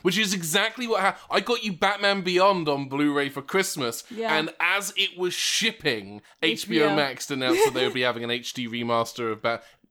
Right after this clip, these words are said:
Speaker 1: it's anno-, I, I'm not gonna lie, a little bit annoying. Um, 'cause th-, I could have saved so much <laughs> money. I don't, who, I don't need to buy you things when H B O Max is apparently buying the things for me.
Speaker 2: Yeah, it's
Speaker 1: Why would
Speaker 2: a
Speaker 1: I spend that money?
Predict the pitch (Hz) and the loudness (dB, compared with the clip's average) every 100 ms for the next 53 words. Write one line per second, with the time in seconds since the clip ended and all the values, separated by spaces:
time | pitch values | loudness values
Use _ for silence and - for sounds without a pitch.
0 | - 131 151 156 156 143 135 - - 170 | -20 -8 -4 -2 -4 -4 -10 -12 -2 0
1 | 190 156 131 147 151 170 180 185 190 202 | 0 2 4 2 2 -2 0 0 0 2
2 | 117 92 - _ 131 127 127 127 131 151 | 0 -4 -16 _ 2 4 4 0 -6 -8
3 | - - - 165 170 156 143 170 160 - | -8 -8 0 0 0 -4 -2 0 0 0
4 | - - 165 165 160 - - 185 180 - | -8 -2 -2 -2 -6 -10 -6 -2 -2 -4
5 | - 147 - - 247 233 - - 269 247 | -8 -8 -6 -2 -2 -4 -10 -2 2 2
6 | 311 240 - - 208 240 220 160 208 277 | 2 -2 -14 -6 -4 -2 0 4 6 4
7 | 165 131 127 135 170 160 170 185 185 220 | -2 -4 -2 -2 -4 -4 -2 -2 0 -2
8 | - 226 202 196 208 214 - 175 165 - | -2 0 2 2 0 -2 -4 -6 -6 -2
9 | 151 165 170 180 147 139 156 175 175 175 | 2 2 2 -4 -2 2 2 2 0 -2
10 | 175 175 170 - - 220 269 143 - 269 | -4 -4 -8 -10 -2 0 0 -4 -12 -8
11 | 269 320 311 311 269 170 - 233 214 - | -4 0 0 -2 0 0 4 2 2 -2
12 | 208 202 185 196 262 110 156 | -4 -2 -4 -4 -10 -12 -18